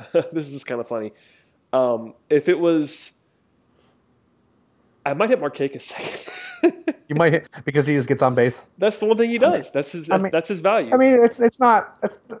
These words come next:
Speaker 2: that's not, that's not a crazy notion.
Speaker 1: Or Swanson, or, like, I think there's guys that have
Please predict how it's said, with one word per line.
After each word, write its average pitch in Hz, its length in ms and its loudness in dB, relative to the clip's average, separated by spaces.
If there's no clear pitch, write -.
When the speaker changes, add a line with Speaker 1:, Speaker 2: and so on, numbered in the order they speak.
Speaker 2:
that's 220 160 0
not, 220 160 4
that's 208 180 4
not 180 120 4
a 120 40 0
crazy 98 400 -8
notion. 85 280 -10
Speaker 1:
Or - 40 2
Swanson, 202 720 -2
or, 156 180 2
like, 143 320 0
I 156 80 2
think 214 240 -2
there's 180 220 -2
guys 185 320 2
that 208 120 0
have 180 280 2